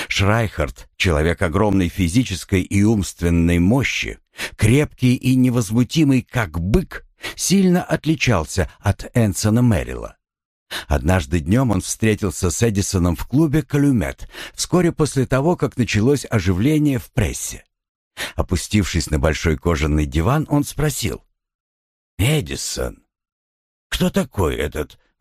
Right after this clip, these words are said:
Каупервуд, чье имя сейчас полощут в газетах? Вы знаете всех и каждого. Э, кажется, вы однажды представили его мне». «Несомненно»,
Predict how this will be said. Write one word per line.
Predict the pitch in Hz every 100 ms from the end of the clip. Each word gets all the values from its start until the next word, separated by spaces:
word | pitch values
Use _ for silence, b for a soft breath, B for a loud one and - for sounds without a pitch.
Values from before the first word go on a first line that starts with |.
| -
Каупервуд, | 156 117 69 65 78 69 71 76 - - - _ _ _ B -
чье | - 82 95
имя | - 107 151 170
сейчас | 135 110 - 101 113
полощут | - 82 80 85 - 110
в |
газетах? | 98 165 156 - - - _ _ _ _ _ B -
Вы | 107 135
знаете | 107 170 165 170
всех | 151 - 175 156
и | - 160
каждого. | - 101 71 - 76 71 - B B
Э, | 92 98
кажется, | 165 156 170 - 175
вы | 165 180 196
однажды | 135 135 135 127 160 147 127 160
представили | 139 170 - - 170 127 107 101
его | 104 92 92
мне». | 85 87 65 - _ _ _ _ _ _ _ -
«Несомненно», | 123 123 135 - 135 120 104 95 80 67 67 73 73 78